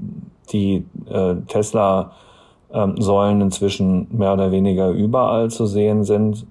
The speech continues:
auch, äh, in der Nähe, ja, von der jeweiligen,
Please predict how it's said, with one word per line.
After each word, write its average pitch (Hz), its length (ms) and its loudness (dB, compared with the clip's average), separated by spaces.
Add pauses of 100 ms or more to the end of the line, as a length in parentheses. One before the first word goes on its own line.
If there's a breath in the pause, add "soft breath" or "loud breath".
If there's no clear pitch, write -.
auch, 98 420 -2 (100)
äh, 92 240 -2
in 101 100 0
der 95 140 2
Nähe, 110 560 2 (240)
ja, 95 240 -2
von 98 460 -2
der 95 220 0
jeweiligen, 95 960 0